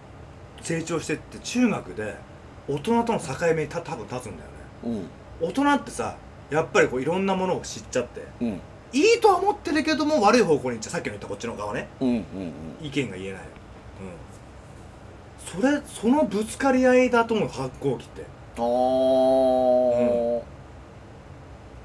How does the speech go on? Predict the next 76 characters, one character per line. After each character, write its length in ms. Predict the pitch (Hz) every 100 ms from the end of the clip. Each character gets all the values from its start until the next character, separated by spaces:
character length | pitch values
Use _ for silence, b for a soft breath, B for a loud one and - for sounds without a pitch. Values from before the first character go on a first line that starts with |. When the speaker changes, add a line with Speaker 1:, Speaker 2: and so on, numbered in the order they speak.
| - - -
Speaker 1:
素 440 | - - - 392
直 220 | 359 311
な 100 | 202
気 120 | -
持 100 | 202 214
ち 100 | 220
し 120 | -
か 80 | 147
言 100 | 120
っ 20 |
て 120 | 220
な 80 | 196
い 60 |
ん 20 | 120
だ 60 |
よ 40 | 110
ね、 60 |
反 160 | 139 139
抗 100 | 135
期 60 |
の 60 | 110
子 80 | 101
っ 20 |
て。 160 | - - - - - - - -
Speaker 2:
う 60 |
ん。 120 | 233 139
Speaker 1:
自 160 | 160
分 120 | 269
で 60 | 262
思 180 | 233 294
っ 40 |
た 100 | -
こ 60 | 196
と 80 | 233
し 20 |
か 40 |
言 80 | 147
っ 20 |
て 120 | - 156
な 60 |
い、 20 | 233
親 140 | 247
に。 60 | 196 - -
Speaker 2:
う 80 | 247
ん。 100 | 185 - 190
Speaker 1:
で 80 | 311
も 120 | 254
そ 140 | 233
れ 100 | 294
を 120 | 302
さ、 320 | 294 277 - - - - - - - - - - - - -
ダ 140 | 151
メ 160 | 226 285
だ 120 | 240
っ 80 | -
て 160 | - 127
怒 200 | 113 185
る 60 |
で 60 | 139
し 60 | 104
ょ、 40 |
親 120 | 104
は。 60 | 82 - - -
Speaker 2:
う 60 |
ん。 160 | 113 98 82 - - - -
「何 140 | 151 180
言 80 |
っ 40 | 147
て 120 | -
ん 40 |
の？ 100 | 101
あ 20 | 90
ん 40 |
た」 100 | -
Speaker 1:
そ 260 | 170 160
う。 40 | -